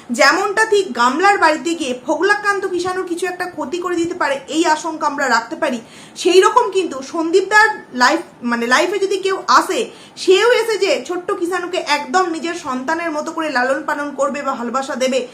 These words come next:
এরকমও কিন্তু কোনো রকম কোনো গ্যারান্টি আমরা দিতে পারবো না, তাই না? তো সেখান থেকে দাঁড়িয়ে এইটুকুনি গ্যারান্টি হয়তো কোথাও না কোথাও আমরা তোমাদেরকে দিতে পারি বা তোমরা তোমাদের মনকেও দিতে পারো যে এই বাড়িতে ও ওর নতুন, আহ, যে অতিথি আসবে সেই বাড়ির, সেই তার ভালোবাসা না পাক,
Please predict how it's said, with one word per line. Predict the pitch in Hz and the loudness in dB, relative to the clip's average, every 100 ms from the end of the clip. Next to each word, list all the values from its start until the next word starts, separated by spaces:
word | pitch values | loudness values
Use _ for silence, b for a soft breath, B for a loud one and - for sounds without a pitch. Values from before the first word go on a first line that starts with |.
| B B | B B
এরকমও | 277 359 415 415 | 2 2 0 -2
কিন্তু | 381 349 370 | -4 -4 -4
কোনো | 285 262 | -2 -4
রকম | 269 311 | -4 -6
কোনো | 269 285 | -6 -4
গ্যারান্টি | 247 214 240 294 | -4 -4 -4 -2
আমরা | 269 226 247 - | -2 -2 -4 -8
দিতে | 196 254 269 | -4 -2 -2
পারবো | 269 226 226 | 2 2 0
না, | 226 226 | -4 0
তাই | 339 427 | 2 4
না? | 359 - B B B - | 4 0 B B B -2
তো | 370 | 0
সেখান | 392 466 480 | 2 2 2
থেকে | 494 494 | 2 4
দাঁড়িয়ে | 440 359 247 - | 4 4 -2 -4
এইটুকুনি | 381 440 508 523 508 | -2 -2 -2 -2 0
গ্যারান্টি | 349 359 381 440 | 2 2 2 -2
হয়তো | 320 359 381 | 0 0 -2
কোথাও | 330 330 359 | -4 -4 -4
না | 359 | -4
কোথাও | 359 330 320 - | -2 0 0 -2
আমরা | 262 320 | -4 -6
তোমাদেরকে | 339 320 311 302 269 | -6 -6 -6 -6 -8
দিতে | 254 320 | -6 -4
পারি | 311 294 | -4 0
বা | 359 | 0
তোমরা | 370 381 427 508 523 | -2 -6 -2 0 0
তোমাদের | 427 415 415 | 0 0 0
মনকেও | 359 339 359 370 | -2 -4 -2 -2
দিতে | 320 359 | 0 0
পারো | 349 247 247 B B B 247 | 0 0 -2 B B B -8
যে | 302 | -4
এই | 277 294 392 427 | -4 -2 2 4
বাড়িতে | 440 440 427 440 - | 4 4 2 -4 -4
ও | 320 381 370 349 | 0 2 2 0
ওর | 349 320 | -2 -2
নতুন, | 294 320 415 415 415 - | -4 -4 0 -2 -2 0
আহ, | 262 254 | 2 2
যে | 233 311 320 | 0 -4 -4
অতিথি | 302 302 370 370 | -4 0 2 4
আসবে | 320 330 320 | 4 2 -2
সেই | 339 302 | -6 -2
বাড়ির, | 262 240 254 | 0 0 -4
সেই | - 370 403 | -4 -2 0
তার | 392 349 415 | 2 4 4
ভালোবাসা | 392 370 339 339 294 | 4 2 2 0 0
না | 254 | -2
পাক, | 247 262 | 0 -4